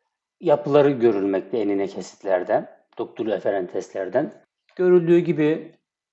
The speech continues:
lümene doğru böyle taraksı girintiler yapan görüntüler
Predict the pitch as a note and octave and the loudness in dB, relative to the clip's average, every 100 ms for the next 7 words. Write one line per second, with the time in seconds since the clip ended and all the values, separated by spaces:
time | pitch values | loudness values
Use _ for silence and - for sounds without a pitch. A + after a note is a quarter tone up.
0 | _ - C#3+ D3+ E3+ F3 F3+ D#3 D#3 D#3+ | _ -16 -6 0 4 6 6 4 4 4
1 | E3 E3+ - - _ D#3+ D3+ D3+ D#3 D3+ | 2 0 -6 -18 _ -4 0 2 2 2
2 | D3+ D3+ - - - D3+ C3+ C3+ C#3 - | 2 2 -2 -14 -10 -6 -2 -2 -2 -2
3 | C#3 C#3+ C#3 C3 C#3+ C#3+ A#2+ B2+ B2+ A#2+ | 2 4 4 2 0 -2 2 2 2 -2
4 | A#2+ B2+ | 0 2